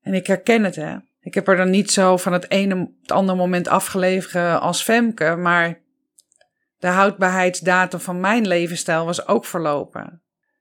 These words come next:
En hoe blij ben ik met de stappen die ik de afgelopen jaren heb gezet. En vooral ook de toegevoegde waarde die ik nu zelf mag leveren aan mensen op hun zelfontwikkelingspad. Met hypnose en met mijn Van Hart naar Hart programma.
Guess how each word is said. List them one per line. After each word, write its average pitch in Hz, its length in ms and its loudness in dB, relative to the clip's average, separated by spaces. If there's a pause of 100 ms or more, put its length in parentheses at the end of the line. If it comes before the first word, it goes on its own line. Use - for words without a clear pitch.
(220)
En 190 120 -8
hoe 190 140 0
blij 208 320 4
ben 190 160 0
ik 180 80 -8
met 170 160 -4
de 185 60 -8
stappen 185 420 -2
die 190 140 -2
ik - 80 -8
de 170 60 -2
afgelopen 170 580 -2
jaren 170 360 0
heb 175 140 -4
gezet. 208 640 -2 (1400)
En 185 120 -8
vooral 180 280 4
ook 175 120 4
de 170 120 -8
toegevoegde 175 580 -6
waarde 185 380 4
die 175 160 -4
ik 170 60 -10
nu 175 200 -4
zelf 214 320 2
mag 175 180 -4
leveren 160 420 -2
aan 170 140 -2
mensen 170 680 -2
op 170 140 -4
hun 208 260 4
zelfontwikkelingspad. 165 1400 -2 (640)
Met 170 200 -10
hypnose 175 580 2
en 190 280 -2
met 170 180 -6
mijn 170 280 -4
Van 165 160 -6
Hart 170 240 0
naar 175 160 2
Hart 208 220 0
programma. - 580 -12